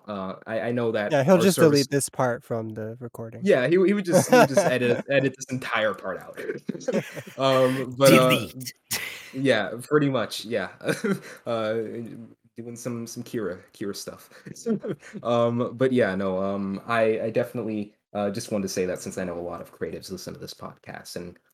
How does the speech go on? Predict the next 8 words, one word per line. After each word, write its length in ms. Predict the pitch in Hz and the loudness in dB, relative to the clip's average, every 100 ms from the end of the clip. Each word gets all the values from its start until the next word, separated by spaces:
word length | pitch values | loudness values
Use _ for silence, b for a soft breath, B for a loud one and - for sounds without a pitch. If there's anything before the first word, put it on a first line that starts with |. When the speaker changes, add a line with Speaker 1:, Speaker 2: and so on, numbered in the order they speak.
| _ | _
Speaker 1:
would 120 | 101 | -10
probably 600 | 92 101 87 85 87 82 - | -4 -2 -2 -4 -6 -8 -8
benefit 380 | - 85 - - | -6 -6 -8 -10
from 140 | - - | -10 -16
our 60 | - | -16
services. 480 | - - - - | -16 -18 -20 -18
So 240 | - - - _ _ | -16 -14 -16 _ _
yeah. 160 | 90 | -10